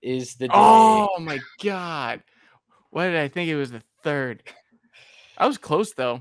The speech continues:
Speaker 1: You were close off by a day.
Speaker 2: Ah, God, I get a day point for that. I get a point tomorrow. Um,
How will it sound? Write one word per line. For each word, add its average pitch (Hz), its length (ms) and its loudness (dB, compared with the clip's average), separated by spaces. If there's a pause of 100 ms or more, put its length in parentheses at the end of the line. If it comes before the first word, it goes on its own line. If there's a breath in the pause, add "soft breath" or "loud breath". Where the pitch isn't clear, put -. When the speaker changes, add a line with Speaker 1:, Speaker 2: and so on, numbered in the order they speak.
(120)
Speaker 1:
You 131 100 -2
were 135 60 -2
close 147 340 0
off 139 320 0
by 131 160 0
a 131 180 -2
day. 101 640 -4
Speaker 2:
Ah, 123 520 -8
God, 120 240 -6
I 139 80 -4
get 151 120 -2
a 139 100 -4
day 127 280 -4
point 120 400 -12
for 117 140 -8
that. 123 240 -4 (160)
I 151 60 -2
get 165 120 2
a - 40 4
point 151 200 -2
tomorrow. 117 340 -8 (380 soft breath)
Um, 139 580 2